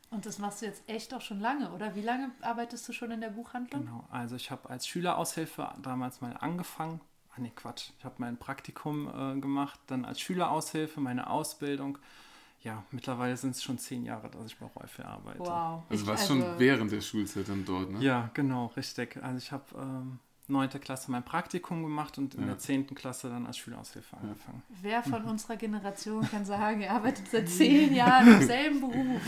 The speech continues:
Speaker 1: Also du
Speaker 2: Ja.
Speaker 1: bist da wirklich schon, schon Experte.
Speaker 2: Genau, ja. Also mir macht's auch weiterhin Spaß und, äh, genau. <laughs> Ja.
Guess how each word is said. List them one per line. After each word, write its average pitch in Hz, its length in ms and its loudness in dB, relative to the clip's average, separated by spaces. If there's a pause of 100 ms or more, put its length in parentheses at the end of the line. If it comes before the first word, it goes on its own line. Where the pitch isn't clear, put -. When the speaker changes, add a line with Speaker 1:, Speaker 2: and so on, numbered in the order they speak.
(120)
Speaker 1:
Also 208 200 -2
du - 60 -2
Speaker 2:
Ja. 247 100 0
Speaker 1:
bist 254 180 0
da 214 120 0
wirklich 226 280 -6
schon, 220 320 -2 (420)
schon 214 220 -8
Experte. 202 600 -6 (200)
Speaker 2:
Genau, 135 420 -2 (300)
ja. 123 240 -8 (420)
Also 131 160 -2
mir 135 60 4
macht's 143 240 4
auch 135 120 -4
weiterhin 135 400 -2
Spaß 135 520 -6
und, 120 400 -10
äh, 123 180 -14 (200)
genau. 123 300 -8 (400)
<laughs> - 300 -6 (720)
Ja. 113 180 -10